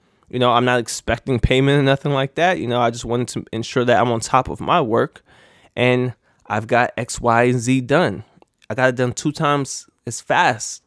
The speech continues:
you know, because I didn't have any of the office distractions, because no one was coming to my cubicle, because no one was, um, you know, um,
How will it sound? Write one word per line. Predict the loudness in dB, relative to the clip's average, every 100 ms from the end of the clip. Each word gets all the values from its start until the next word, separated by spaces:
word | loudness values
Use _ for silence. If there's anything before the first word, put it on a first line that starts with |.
| _ _ _ _ -12
you | -2
know, | -2
because | -2 -2 -2 0
I | -2
didn't | 0 -2 -2
have | -2 -2
any | -2 -2
of | -2
the | -4
office | -2 -4 -4 -8
distractions, | -8 -4 -2 -2 -6 -14
because | -12 -2 0
no | 2 2
one | 2
was | 0 -4
coming | -4 -4
to | -4
my | -8
cubicle, | -6 -2 -2 -2 -4 -6 -10 -20 -20 -6
because | -2 2
no | 4
one | 4 2
was, | -2 -2
um, | 0 2 2 -4 -4
you | 2
know, | 4 2 -2 _ -20 -12
um, | -4 -2 -2 -6